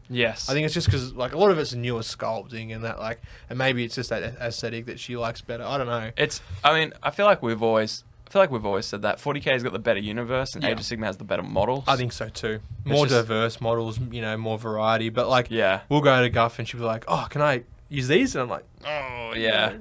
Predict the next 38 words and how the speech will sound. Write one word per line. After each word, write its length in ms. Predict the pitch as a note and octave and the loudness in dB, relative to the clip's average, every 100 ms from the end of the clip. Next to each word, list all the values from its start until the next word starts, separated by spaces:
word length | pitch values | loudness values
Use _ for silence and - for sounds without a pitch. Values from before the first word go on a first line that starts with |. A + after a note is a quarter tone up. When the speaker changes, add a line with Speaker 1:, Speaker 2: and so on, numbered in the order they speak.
| - | -12
Speaker 2:
She 140 | - | 2
hasn't 240 | E3 G3+ G#3+ | 4 4 2
picked 120 | G#3+ | 2
up 220 | E3 B2 | 2 0
demons 440 | A#2+ C3 A#2+ A2 | -2 -2 -4 -8
yet. 260 | G#2 - - | -8 -8 -8
Speaker 1:
Yeah. 340 | B2+ A#2 G#2 F#2+ | 0 4 6 6
Speaker 2:
So 140 | C#3 C3+ | 6 6
I'm 100 | C#3+ | 6
like, 100 | E3+ | 4
if, 160 | F3+ - - | 2 2 2
if 340 | E3+ E3 - | 4 4 -8
she 180 | E3+ E3 | -4 -2
did, 200 | C3 C3+ | 2 2
I'd 80 | B2 | 2
be 60 | |
like, 120 | A#2 - | 0 -2
"Yeah." 440 | C3 A#3 B2+ - F3+ B3 | 4 4 6 2 0 -2
<laughs> 140 | - | 4
Speaker 1:
But 140 | G3+ - | 4 6
you 60 | |
know 160 | A#3 A3+ | 6 8
what? 200 | F3+ - | 8 4
It's 140 | F3 | 2
also 320 | G3 G3 A3+ G3 - - | 2 2 0 0 -4 -14
Caitlyn, 460 | - C3+ B2+ A2+ G#2 | 0 0 0 -4 -4
right? 300 | G#2+ A#2+ - | 0 0 0
So 140 | - | 0
you 120 | B2+ C3+ | 2 2
Speaker 2:
Yeah. 60 | |
Speaker 1:
could, 300 | - E3 D#3+ | 2 0 0
sh-, 160 | - - - - | -2 -6 -8 -6
you 320 | D#3 E3+ F3+ | 0 2 2
would 140 | E3 | 0
be 80 | D#3 | 4
able 100 | F3 | 6
to 60 | B2 | 6
find 500 | - A#2 A2 A2 G#2 | 4 2 2 0 -4